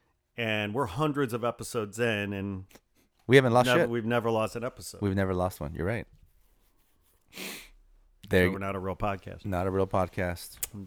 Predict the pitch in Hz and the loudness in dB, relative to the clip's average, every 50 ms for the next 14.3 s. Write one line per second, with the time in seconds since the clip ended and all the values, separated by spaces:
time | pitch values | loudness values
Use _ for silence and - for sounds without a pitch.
0 | - - - - 104 104 98 90 95 110 101 107 117 123 131 139 135 - _ - | -16 -20 -20 -14 -12 -12 -12 -10 -8 -6 -2 0 2 2 2 0 -2 -6 _ -20
1 | - - - - - - 95 98 87 - - - _ _ _ _ _ _ _ _ | -20 -20 -20 -20 -14 -10 -10 -8 -10 -10 -14 -20 _ _ _ _ _ _ _ _
2 | _ _ - 101 95 98 95 98 95 - 107 101 101 104 - - 107 101 101 92 | _ _ -16 -12 -10 -10 -10 -10 -10 -8 -8 -8 -8 -8 -10 -12 -10 -10 -10 -12
3 | - - - - - - - - - - - 95 87 80 76 78 82 - _ _ | -14 -18 -20 -20 -20 -20 -20 -20 -20 -14 -10 -8 -6 -6 -8 -10 -12 -18 _ _
4 | _ _ _ _ _ _ _ _ _ _ _ _ _ _ _ _ _ _ _ - | _ _ _ _ _ _ _ _ _ _ _ _ _ _ _ _ _ _ _ -18
5 | - - 107 101 101 95 98 101 110 110 - 120 131 127 101 85 85 85 82 - | -10 -6 -4 -4 -4 -4 -4 -4 -4 -4 -4 -4 -4 -4 -2 -2 -2 -2 -2 -2
6 | - 82 87 107 - - - - - - - - - _ _ _ _ _ _ _ | -2 -4 -4 -4 -8 -16 -20 -20 -20 -20 -20 -20 -20 _ _ _ _ _ _ _
7 | _ _ _ - - - - - - - 87 - - 143 156 113 92 82 92 98 | _ _ _ -20 -20 -20 -20 -10 -6 -4 -4 -2 -2 -2 -2 -2 -2 -2 -2 -2
8 | 113 - 110 110 113 101 - 147 127 123 123 147 143 123 135 135 123 92 82 80 | -2 -4 -2 0 0 2 6 6 8 8 8 6 6 4 2 2 2 2 0 0
9 | 80 - - - - - 101 123 135 143 139 110 95 104 113 101 101 - - - | -2 -6 -14 -12 -6 -2 -2 0 0 0 0 0 0 0 0 0 -2 -4 -6 -4
10 | - 104 85 - - - 104 110 113 - - - 98 110 123 131 139 147 151 139 | -4 -4 -4 -4 -6 -8 -6 -6 -6 -8 -8 -8 -4 -4 -2 0 0 -2 -2 -4
11 | - _ _ _ _ _ - 107 120 123 139 139 143 143 147 151 160 160 170 165 | -8 _ _ _ _ _ -10 -8 -6 -4 -4 -2 -2 -2 -2 -2 -2 0 0 0
12 | 175 190 - - - 214 196 202 208 170 151 147 147 139 127 120 107 117 113 95 | -2 -2 -4 -4 -2 -2 0 0 -2 -2 -2 0 0 0 -2 -2 -4 -4 -6 -6
13 | 101 - 113 123 143 147 139 123 117 127 123 120 123 131 127 107 113 117 95 92 | -8 -4 -2 0 2 2 0 0 0 0 0 2 2 0 0 0 -2 -4 -2 -4
14 | 110 107 107 104 101 98 | -4 -2 -2 -2 -4 -4